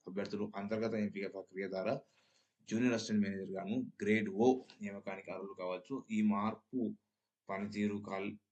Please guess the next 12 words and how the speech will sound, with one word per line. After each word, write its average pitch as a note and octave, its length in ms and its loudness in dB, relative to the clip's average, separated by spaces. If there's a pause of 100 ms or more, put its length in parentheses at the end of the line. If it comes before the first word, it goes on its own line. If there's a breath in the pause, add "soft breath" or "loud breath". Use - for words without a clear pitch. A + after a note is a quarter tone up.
(180)
ఖాళీ G2+ 280 -2
లభ్యత F#2+ 360 -4 (100)
మరియు F#2+ 280 -10
బ్యాంక్ F#2+ 340 -8
పాలసీల F#2 460 -6
ద్వారా F#2 280 -6
నిర్ణయించబడిన F#2 640 -10
ఇతరుల G2 320 -4
షరతులకు F#2+ 380 -10
లోబడి F#2 300 -4
ఉంటుంది. - 360 -16
ఇది G2+ 200 0